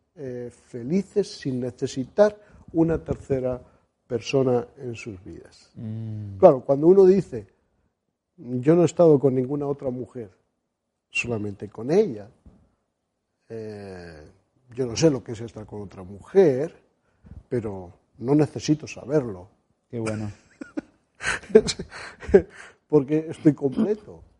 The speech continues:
Speaker 2: Claro.
Speaker 1: No. Entonces algunos se ríen, ¿no? Y, "Bueno,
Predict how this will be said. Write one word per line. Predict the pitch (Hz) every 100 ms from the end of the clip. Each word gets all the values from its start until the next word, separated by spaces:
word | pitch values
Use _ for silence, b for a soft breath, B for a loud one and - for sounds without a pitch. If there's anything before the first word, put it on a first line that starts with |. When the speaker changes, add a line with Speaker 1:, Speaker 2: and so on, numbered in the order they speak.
| _
Speaker 2:
Claro. | 120 113 113 117
Speaker 1:
No. | 127 143 151 135 120 113 _ _ _
Entonces | _ 151 160 143
algunos | 120 165 160 -
se | 110
ríen, | 135 247 233 104 101
¿no? | 123 165 190 156
Y, | 110 - _ _ -
"Bueno, | 143 233